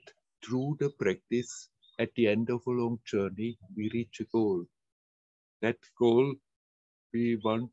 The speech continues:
to reach is here, is now, is that which makes this present experience possible. And we don't have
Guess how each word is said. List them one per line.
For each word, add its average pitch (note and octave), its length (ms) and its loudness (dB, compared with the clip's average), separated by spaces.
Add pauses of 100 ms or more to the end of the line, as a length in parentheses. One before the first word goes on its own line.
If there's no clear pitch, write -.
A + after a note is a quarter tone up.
to B2+ 160 -4
reach G#2+ 240 -2 (320)
is G#2+ 200 -6
here, A2+ 240 0
is A#2 220 -4
now, A2 400 -2
is - 220 -8 (100)
that A#2 160 0 (220)
which - 300 -8
makes G#2 420 -6
this A#2 320 -8
present G#2 480 -6
experience G#2 1040 -8 (100)
possible. A2+ 460 -8 (1040)
And G#2 140 -4
we A2 160 0
don't B2 400 0
have A#2 220 0